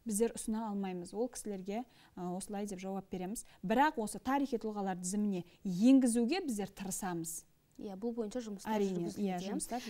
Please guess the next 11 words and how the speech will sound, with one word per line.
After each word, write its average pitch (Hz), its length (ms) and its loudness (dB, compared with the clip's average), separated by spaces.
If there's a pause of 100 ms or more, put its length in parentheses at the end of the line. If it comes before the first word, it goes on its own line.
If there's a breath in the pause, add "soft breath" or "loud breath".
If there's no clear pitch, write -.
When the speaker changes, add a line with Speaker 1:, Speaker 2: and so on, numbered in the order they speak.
(120)
Speaker 2:
Енді 254 160 2
осы 269 220 0
Speaker 1:
жүргізіледі. - 20 2
Speaker 2:
ономастика 254 540 2
мәселесіне 233 520 -2
байланысты 226 460 -4
қазіргі 233 320 -4
таңда 220 320 -4
мына 220 160 -2
халық 214 240 -6
арасында 208 480 -4